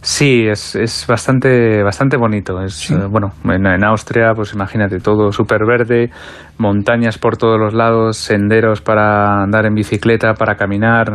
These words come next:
Speaker 1: La verdad es que es un paraíso en ese sentido. Y, y lo único que ha hecho un calor horrible estos últimos dos días y
Speaker 2: No
Speaker 1: una
Speaker 2: me
Speaker 1: humedad
Speaker 2: digas, ¿eh?
Speaker 1: también horrible.
Speaker 2: ¿Sí?
Speaker 1: <laughs> Sí, y hemos estado aquí que, que parecía que estábamos en, en Dubái,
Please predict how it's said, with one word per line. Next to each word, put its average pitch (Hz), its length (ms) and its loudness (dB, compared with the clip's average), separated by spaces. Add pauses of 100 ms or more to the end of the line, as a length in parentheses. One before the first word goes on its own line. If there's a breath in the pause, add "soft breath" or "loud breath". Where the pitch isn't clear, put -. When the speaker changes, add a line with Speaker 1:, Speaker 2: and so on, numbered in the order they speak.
Speaker 1:
La 95 80 -4
verdad 101 160 0
es 101 120 -4
que 113 80 0
es 104 100 -2
un 107 80 0
paraíso 110 400 0
en 107 80 0
ese 104 160 -2
sentido. 113 480 2 (460 loud breath)
Y, 107 760 4
y 107 60 4
lo 113 120 4
único 135 320 4
que 127 80 0
ha 127 40 4
hecho 131 160 -4
un 127 40 -2
calor 127 440 0
horrible 120 440 2
estos 127 220 -2
últimos 117 400 0
dos 117 180 2
días 127 280 4
y 123 60 0
Speaker 2:
No 117 60 4
Speaker 1:
una 120 100 4
Speaker 2:
me 123 40 4
Speaker 1:
humedad 120 160 4
Speaker 2:
digas, 120 200 0
¿eh? - 20 -6
Speaker 1:
también 117 260 0
horrible. 127 380 2
Speaker 2:
¿Sí? 262 120 0
Speaker 1:
<laughs> - 60 -20 (260 loud breath)
Sí, - 460 -4 (120)
y - 40 2
hemos 147 300 0
estado 139 320 2
aquí 139 200 -4
que, 131 200 0 (340 loud breath)
que 135 120 2
parecía 127 360 4
que 135 60 4
estábamos 135 380 0
en, 123 240 0
en 123 200 6
Dubái, 123 400 4